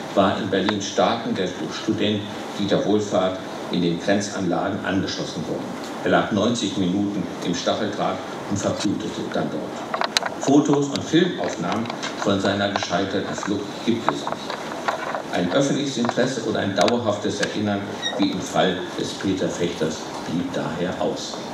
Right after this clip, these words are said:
Also da sehen Sie, würde ich sagen, auch diesen Zusammenhang. Es kommt eigentlich nur das in unser Gedächtnis, weil es, was uns irgendwie als Bild, die wir das nicht unmittelbar erlebt haben, was wir als Bild auch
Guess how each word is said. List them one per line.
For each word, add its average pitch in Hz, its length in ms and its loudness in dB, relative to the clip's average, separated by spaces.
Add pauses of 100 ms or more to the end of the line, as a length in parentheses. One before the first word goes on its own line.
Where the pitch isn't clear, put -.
(120)
Also - 200 0
da 87 80 4
sehen 98 240 0 (120)
Sie, 90 120 -2 (280)
würde 95 260 2
ich - 60 -4
sagen, 92 300 -2
auch 87 180 -2
diesen 87 220 -2
Zusammenhang. 92 640 -4 (560)
Es - 180 -2
kommt 113 300 4
eigentlich 98 380 2
nur 92 140 4
das 101 240 2
in 98 80 -2
unser 95 180 0
Gedächtnis, 90 580 -2
weil 98 140 4
es, - 180 -4
was 95 140 -4
uns 101 260 -2
irgendwie 101 340 0
als 101 260 0
Bild, 107 320 4 (300)
die 98 80 2
wir 101 120 4
das - 160 -2
nicht - 180 -4
unmittelbar 98 540 2
erlebt 87 340 -4 (100)
haben, - 160 -4 (380)
was - 240 -2
wir 87 160 0
als - 200 -6
Bild 92 260 -2 (500)
auch - 160 0